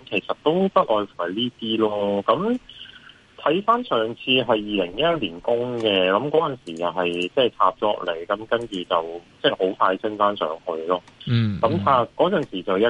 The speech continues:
Speaker 1: 供五嘅，今鋪就一供八咯。咁睇下，呃，到時係點？嗰陣時仲要係四蚊添。
Speaker 2: 嗯哼。
Speaker 1: 即係插落嚟嗰下，咁你，
Speaker 2: 係。
Speaker 1: 咁，咁你插，最多咪插多一嘢，但係我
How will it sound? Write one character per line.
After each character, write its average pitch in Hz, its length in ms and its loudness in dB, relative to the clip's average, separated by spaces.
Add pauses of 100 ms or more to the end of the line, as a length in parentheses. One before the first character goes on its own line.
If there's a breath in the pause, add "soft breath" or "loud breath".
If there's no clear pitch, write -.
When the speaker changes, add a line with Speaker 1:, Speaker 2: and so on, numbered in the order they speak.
Speaker 1:
供 123 140 0
五 92 440 -12
嘅， 92 180 -4
今 131 260 0
鋪 127 160 0
就 92 160 0
一 95 160 2
供 101 280 -2
八 87 320 2
咯。 92 320 -2
咁 117 100 -8
睇 - 20 -12
下， 101 320 2 (140)
呃， 87 320 -2
到 95 80 -4
時 92 80 -4
係 87 160 -4
點？ 101 160 -6
嗰 131 160 4
陣 - 20 -10
時 92 100 -12
仲 87 140 -10
要 92 140 -4
係 - 40 -10 (160)
四 95 80 -2
蚊 98 160 0
添。 95 160 -4 (1200)
Speaker 2:
嗯 113 160 -4
哼。 113 340 -4 (120)
Speaker 1:
即 127 60 2
係 113 140 2
插 98 140 2
落 95 200 0
嚟 90 120 -4
嗰 92 160 2
下， 98 320 0
咁 107 100 0
你， 110 100 -2
Speaker 2:
係。 98 520 0
Speaker 1:
咁， 131 480 0
咁 123 240 4
你 117 80 4
插， - 280 -2
最 117 160 2
多 127 140 2
咪 110 160 -2
插 98 160 2
多 104 240 2
一 - 40 -2
嘢， 90 280 -4
但 90 160 4
係 90 80 2
我 95 60 0